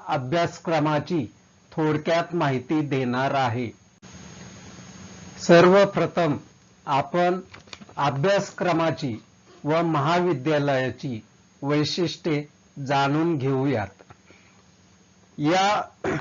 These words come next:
विभागात शिकवणारे दोन्ही शिक्षक तज्ञ असून त्यांना तीस वर्षाहून जास्त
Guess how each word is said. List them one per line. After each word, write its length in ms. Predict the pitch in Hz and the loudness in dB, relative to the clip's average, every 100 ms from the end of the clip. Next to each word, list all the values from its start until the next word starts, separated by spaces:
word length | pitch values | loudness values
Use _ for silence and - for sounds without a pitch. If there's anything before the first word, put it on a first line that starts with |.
| - | -6
विभागात 800 | 156 151 151 170 170 165 123 - - - _ _ - - _ _ _ _ - _ _ - | -2 0 0 0 0 0 -2 -6 -20 -20 _ _ -20 -20 _ _ _ _ -20 _ _ -8
शिकवणारे 760 | 165 160 190 180 185 170 156 165 | -6 -2 0 2 2 2 2 0
दोन्ही 500 | 139 151 151 185 202 | 0 0 2 2 0
शिक्षक 600 | - 165 - 160 - - _ _ _ _ _ _ - | 0 -4 -2 -2 -4 -8 _ _ _ _ _ _ -2
तज्ञ 320 | 180 175 208 | 0 2 2
असून 480 | 202 175 - 165 110 - _ _ - | 2 0 0 -2 -2 -8 _ _ -2
त्यांना 420 | 165 160 165 175 | 2 4 4 2
तीस 480 | 175 - 185 190 - | 0 -2 -2 -2 0
वर्षाहून 680 | 170 151 - 160 156 165 160 | 0 0 0 2 2 0 0
जास्त 540 | 127 139 143 - - | 0 0 0 -4 -4